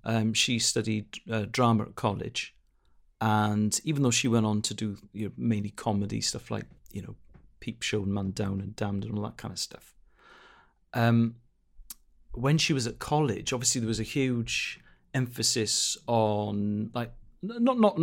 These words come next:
you, you know, they were doing plays, but also they were doing musicals and stuff, lots of singing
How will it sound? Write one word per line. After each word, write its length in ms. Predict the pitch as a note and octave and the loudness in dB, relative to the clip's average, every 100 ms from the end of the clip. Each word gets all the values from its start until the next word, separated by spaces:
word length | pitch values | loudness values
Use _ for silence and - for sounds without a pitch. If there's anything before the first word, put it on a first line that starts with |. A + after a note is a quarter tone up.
| F3 E3+ | 0 0
you, 180 | E3+ E3+ | -2 0
you 120 | D3+ | 0
know, 100 | A2 | 2
they 100 | A2+ | 2
were 80 | B2+ | 2
doing 200 | B2 A2 | 2 0
plays, 440 | - C#3 B2 G#2+ | 2 4 6 4
but 120 | - C3+ | 0 0
also 180 | - | 0
they 120 | A#2 A#2 | 0 0
were 60 | |
doing 260 | A2+ A#2 A#2+ | 2 2 2
musicals 500 | C3+ C3 B2 A#2 G#2+ | 2 -2 -4 -6 -4
and 100 | A2 | -4
stuff, 200 | G#2 - | -4 -6
lots 180 | - G#2+ | -4 0
of 60 | |
singing 260 | - A#2 | 0 2